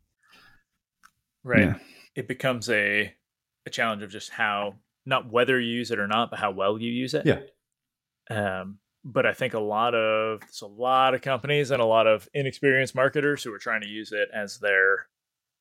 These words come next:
Speaker 1: go-to, like, "Oh, look how much more I can do right now." It's like, "Yeah, but you're producing
Speaker 2: Exactly,
Speaker 1: garbage. I'm
Speaker 2: yeah.
Speaker 1: sorry."
Speaker 2: Yeah.
Speaker 1: Uh,
Speaker 2: Yeah, and that's why I think
Speaker 1: so,
Speaker 2: it's
Speaker 1: like, yeah, it still requires the human
Speaker 2: yeah, and that's why I
Speaker 1: element.
Speaker 2: think it's good for outlines, but it's not good for actually writing the content, because you, you want your content to have your own personal voice as well, you know, and,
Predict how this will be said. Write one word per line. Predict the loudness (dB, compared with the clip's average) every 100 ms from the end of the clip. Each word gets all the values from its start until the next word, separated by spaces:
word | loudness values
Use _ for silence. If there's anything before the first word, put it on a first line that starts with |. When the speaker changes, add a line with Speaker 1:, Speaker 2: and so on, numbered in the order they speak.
| _
Speaker 1:
go-to, | 0 2 2 0 0
like, | 0 -4
"Oh, | -4 -6 -6
look | -6
how | -4
much | -4 -4
more | -2 2
I | 2
can | 0
do | -2 2
right | 2 2
now." | 0 -2
It's | -10
like, | -20 _
"Yeah, | -12 -10
but | -10
you're | -8
producing | -8 -4 0 2 2 0
Speaker 2:
Exactly, | 2 4 4 4 4
Speaker 1:
garbage. | 4
I'm | 2
Speaker 2:
yeah. |
Speaker 1:
sorry." | 2 2 2 0 0
Speaker 2:
Yeah. | 0 0 -2 _ -20 -20 _ -8
Speaker 1:
Uh, | 0 4 6
Speaker 2:
Yeah, |
and | 6
that's | 6 4
why | 2
I | 4
think | 4
Speaker 1:
so, | 4
Speaker 2:
it's | 2
Speaker 1:
like, | 2
yeah, | 0
it | 0
still | 0 0
requires | 2 2 2 2
the | 2
human | 4
Speaker 2:
yeah, | 6
and | 6
that's | 4
why | 4
I |
Speaker 1:
element. | 4
Speaker 2:
think | 4
it's | 2
good | -2
for | -2 2
outlines, | 2 2 -2 -2 -4
but | -4 -4
it's | 0
not | 0 0
good | -2 -4
for | 0 0 2 0 -4 _ -4
actually | -2 0
writing | 2 2 2 -2
the |
content, | 0 -2 0 -4 -4
because | -4 -6 -4
you, | -6 -6
you | -4 2
want | 4
your | 2
content | 0 -2 -2 -2
to |
have | -2 0
your | 0
own | 0
personal | 0 0 0 -2
voice | 0 0 -2
as | -4
well, | -2 -2
you | -2
know, | -2 -2
and, | -4 -6